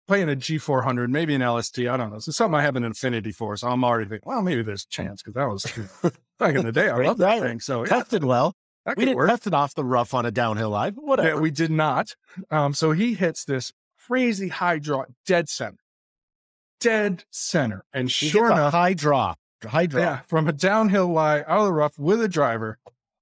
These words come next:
Speaker 1: And we get up and you know how, like, you, you get to the crest of the one hill and you can
Speaker 2: Yeah,
Speaker 1: kinda
Speaker 2: yeah.
Speaker 1: look down on the green. And he's
Speaker 2: Yeah.
Speaker 1: like,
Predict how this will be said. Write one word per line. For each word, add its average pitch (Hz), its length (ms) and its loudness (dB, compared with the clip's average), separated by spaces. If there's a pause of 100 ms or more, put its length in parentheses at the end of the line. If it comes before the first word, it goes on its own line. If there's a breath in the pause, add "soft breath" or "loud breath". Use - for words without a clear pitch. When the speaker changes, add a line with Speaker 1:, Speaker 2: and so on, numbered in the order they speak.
(680)
Speaker 1:
And 143 180 0
we 196 120 0
get 185 160 2
up 165 160 4
and 139 160 0
you 170 80 2
know 170 100 2
how, 143 160 2
like, 131 220 0
you, 127 180 -4
you 135 80 -20
get 151 180 0
to 143 80 -10
the 123 100 -4
crest - 340 0
of 135 60 -6
the 123 80 -4
one 127 180 -2
hill 170 240 2
and 131 140 0
you 131 80 0
can 151 100 -2
Speaker 2:
Yeah, 214 120 4
Speaker 1:
kinda 127 140 -2
Speaker 2:
yeah. 196 120 4
Speaker 1:
look 175 80 -2
down 123 180 -2
on 110 80 -6
the 113 60 -6
green. 123 280 -4
And 120 160 -8
he's 190 300 -2
Speaker 2:
Yeah. 185 120 4
Speaker 1:
like, 123 120 -4